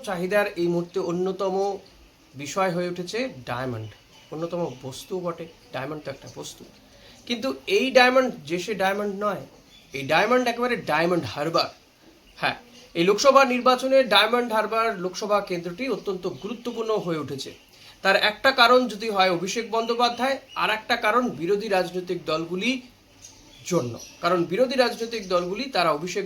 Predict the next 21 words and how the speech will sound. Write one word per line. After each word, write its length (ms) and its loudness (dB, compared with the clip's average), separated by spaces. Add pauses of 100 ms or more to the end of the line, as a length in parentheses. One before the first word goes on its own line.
বন্দ্যোপাধ্যায়কে 680 -4 (220)
এই 80 -6 (120)
ডায়মন্ড 480 -2
হারবার 300 -4 (120)
কেন্দ্র 220 -8 (120)
থেকে 180 -8 (220)
বিদায় 420 2
জানাতে 320 -8
চাইছেন, 380 -10
অর্থাৎ 260 -4
তাকে 180 -6 (400)
হারাতে 420 4
চাইছেন। 360 0
আর 60 -6 (380)
সে 180 2
কারণে 280 8 (360)
তারা 240 4
একটি 200 0 (280)
বোড়েও 380 8
খুঁজে 260 -4
পেয়েছেন। 320 -2